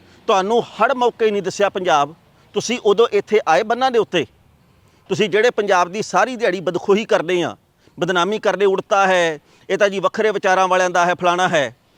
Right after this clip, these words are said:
ਇਹ ਬੰਨ ਲਾਉਣ ਵਾਲਿਆਂ ਦਾ ਪੰਜਾਬੀ ਆ, ਇਹ ਇੱਥੇ ਮਰ ਮਿਟਣ ਵਾਲਿਆਂ ਦਾ ਪੰਜਾਬੀ ਆ, ਲੰਗਰ ਲਾਉਣ ਵਾਲਿਆਂ ਦਾ ਪੰਜਾਬੀ ਆ, ਇਹ ਜਾਨ ਦੇਣ ਵਾਲਿਆਂ ਦਾ ਪੰਜਾਬੀ ਆ,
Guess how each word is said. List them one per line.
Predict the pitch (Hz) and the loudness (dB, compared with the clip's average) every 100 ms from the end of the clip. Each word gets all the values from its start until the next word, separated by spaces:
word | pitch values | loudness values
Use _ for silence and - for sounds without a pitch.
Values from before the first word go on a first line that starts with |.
| _ _ | _ _
ਇਹ | 202 | -4
ਬੰਨ | 127 135 180 240 | 0 0 0 0
ਲਾਉਣ | 220 202 | 0 0
ਵਾਲਿਆਂ | 190 180 | 0 0
ਦਾ | 175 | -2
ਪੰਜਾਬੀ | 185 170 151 143 131 | 0 0 0 -2 -4
ਆ, | 95 _ _ _ _ _ _ _ _ _ - | -8 _ _ _ _ _ _ _ _ _ 2
ਇਹ | 233 226 | 4 4
ਇੱਥੇ | - 247 | 2 0
ਮਰ | 202 196 | 2 0
ਮਿਟਣ | 208 208 240 | -2 -4 0
ਵਾਲਿਆਂ | 226 214 | 2 2
ਦਾ | |
ਪੰਜਾਬੀ | 202 202 180 160 202 | 0 0 0 0 0
ਆ, | 240 | 0
ਲੰਗਰ | 202 196 185 | 0 0 0
ਲਾਉਣ | 208 226 | 0 2
ਵਾਲਿਆਂ | 220 | 2
ਦਾ | 202 | 2
ਪੰਜਾਬੀ | 202 185 160 143 139 | 0 0 0 0 -4
ਆ, | 90 - _ _ _ _ _ _ _ 220 | -6 -12 _ _ _ _ _ _ _ -2
ਇਹ | 220 | 0
ਜਾਨ | 135 170 202 143 | 0 2 0 2
ਦੇਣ | 202 247 | 0 2
ਵਾਲਿਆਂ | 240 226 | 2 2
ਦਾ | 214 | 0
ਪੰਜਾਬੀ | 208 196 165 139 143 | 0 0 0 0 -4
ਆ, | 95 | -4